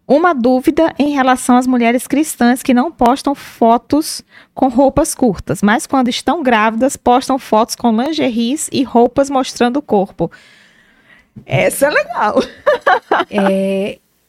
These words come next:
Speaker 1: Essa é legal.
Speaker 2: é, é a mesma, eu não, eu não sei o que acontece. Eu lembro que eu acho que eu tinha uns dezesseis, dezessete anos. E eu vi uma senhora falando de uma moça que tava na rua com um saião, o barrigão pra fora. Menina, a, a senhora tava falando horrores.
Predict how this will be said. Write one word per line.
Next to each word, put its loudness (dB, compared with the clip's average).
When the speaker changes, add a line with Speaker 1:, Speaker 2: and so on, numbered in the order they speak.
Speaker 1:
Essa -2
é 4
legal. -2
Speaker 2:
é, 0
é 4
a 4
mesma, 0
eu 0
não, 2
eu 2
não 2
sei 2
o 0
que 2
acontece. 0
Eu 4
lembro -2
que -4
eu 0
acho -6
que -4
eu -2
tinha -4
uns -2
dezesseis, -4
dezessete -2
anos. -4
E 0
eu 4
vi 0
uma 0
senhora 0
falando -4
de -2
uma 0
moça -2
que -8
tava -4
na -2
rua -4
com -6
um -4
saião, -4
o -4
barrigão -2
pra -2
fora. -6
Menina, -4
a, -2
a 2
senhora -2
tava 0
falando -2
horrores. 0